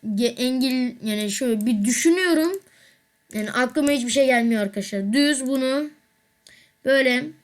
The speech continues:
Ha, tamam oldu arkadaşlar. Ne farkı var şimdi? Şöyle şunu da bir kapattım mı? Şu duvarlar bir tık kalın oldu sadece. Orada bir sıkıntı olabilir mi?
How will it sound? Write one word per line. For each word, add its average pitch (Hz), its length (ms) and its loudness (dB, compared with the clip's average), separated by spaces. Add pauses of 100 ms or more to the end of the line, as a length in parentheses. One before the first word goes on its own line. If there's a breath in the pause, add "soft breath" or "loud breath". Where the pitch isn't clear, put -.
(720)
Ha, 269 280 0
tamam 285 280 2
oldu 285 220 2
arkadaşlar. 202 600 -2 (840)
Ne 311 160 0
farkı 254 400 -2
var 240 180 0
şimdi? 202 400 -4 (880 loud breath)
Şöyle 285 340 0
şunu 311 440 0
da 311 200 2
bir 302 220 -2
kapattım 294 680 -2
mı? 262 340 -6 (300 soft breath)
Şu - 200 -8
duvarlar 330 540 2
bir 359 220 0
tık - 300 -8
kalın 233 280 0
oldu 196 340 -2
sadece. 196 680 -2
Orada 269 560 0
bir 214 260 -2 (220)
sıkıntı 226 560 -4
olabilir 214 400 0
mi? 277 320 -2